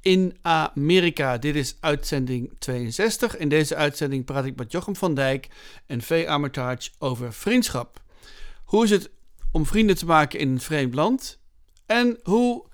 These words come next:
is het om vrienden te maken in het land dat politiek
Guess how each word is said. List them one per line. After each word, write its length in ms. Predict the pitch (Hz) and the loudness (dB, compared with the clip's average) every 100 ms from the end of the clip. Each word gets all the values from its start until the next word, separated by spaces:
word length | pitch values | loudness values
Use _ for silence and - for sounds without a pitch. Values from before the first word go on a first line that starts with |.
| - - | -20 -2
is 220 | 196 196 | 0 2
het 320 | 226 202 - _ - - - - - | 0 -2 -12 _ -20 -20 -20 -12 0
om 200 | 202 190 | 0 2
vrienden 360 | - 220 208 | 2 4 4
te 120 | 190 | 2
maken 400 | 196 185 185 185 | 2 2 2 0
in 80 | 170 | -2
het 140 | 170 160 | -2 0
land 280 | 160 156 - | 0 0 -4
dat 360 | 147 143 - - | -2 -2 -4 -4
politiek 560 | 156 147 135 151 - | 0 0 0 -4 -4